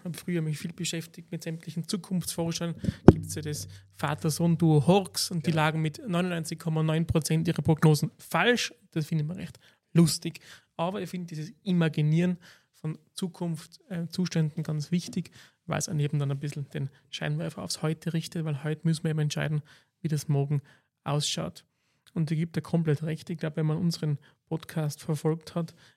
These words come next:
Speaker 1: egal ob's Traditionen waren oder Naturereignisse, Arndt war immer mit dabei. Wir Tiroler haben mit der Natur gearbeitet, mit den sich verändernden politischen und natürlichen Gegebenheiten.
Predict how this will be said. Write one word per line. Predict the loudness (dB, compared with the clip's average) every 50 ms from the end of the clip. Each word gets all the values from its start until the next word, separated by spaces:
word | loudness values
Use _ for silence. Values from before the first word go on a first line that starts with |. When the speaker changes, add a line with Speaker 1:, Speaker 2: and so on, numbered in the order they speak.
| _ _
Speaker 1:
egal | -4 -2 0 0 2 2
ob's | 0 0 -4 -6
Traditionen | -6 -4 -4 -4 -4 -2 0 2 4 6 6 6 6
waren | 4 4 2 2 0
oder | 0 0 0 0
Naturereignisse, | 0 0 -2 -2 0 0 2 4 4 4 4 2 2 2 4 4 4 4 4 2 0 0 -2 -4 _ _ _ _
Arndt | -2 0 0 0 -2 -4 -6 -6
war | 0
immer | 2 2 4 4
mit | 2 2 0 -2 -4
dabei. | -2 -2 0 0 0 0 -2 -2 -2
Wir | -2 -2 0
Tiroler | 0 2 4 6 6 6 4 2
haben | 2 2 4
mit | 4 4 2 0 -2 0
der | 2
Natur | 2 2 4 4 4 4
gearbeitet, | 4 2 2 2 2 4 4 4 4 4 2 0 2 4
mit | 6 6 6 4 2 -2
den | -2 -2 0
sich | 0 -2 -2 -4 -4
verändernden | -4 -4 -2 0 2 2 2 0 -2 -4 -4
politischen | -4 -2 -2 -2 -4 -4 -6 -6 -4 -4 -4 -4 -6 -8 -14 -20 -20 _ _ _ -6
und | -6 -6 -4 -6
natürlichen | -6 -6 -4 -4 -4 -4 -4 -2 -4
Gegebenheiten. | -4 -2 -2 0 0 0 0 0 0 -2 -2 -4 -6